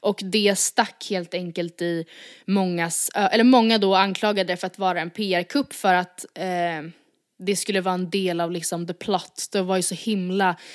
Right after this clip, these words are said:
eh, seductive i den där musikvideon och det skulle på något sätt vara bra för sagan.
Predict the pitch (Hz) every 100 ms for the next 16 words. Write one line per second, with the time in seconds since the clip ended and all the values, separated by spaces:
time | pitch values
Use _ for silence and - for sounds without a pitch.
0 | - - 185 180 175 170 165 - - -
1 | 190 175 214 - - 175 165 170 170 165
2 | 170 180 - 208 190 185 190 185 180 180
3 | 175 180 175 190 165 175 170 165 170 160
4 | 165 - 175 180 165 - 165 160 - _
5 | _ 202 - 202 165 170 175 -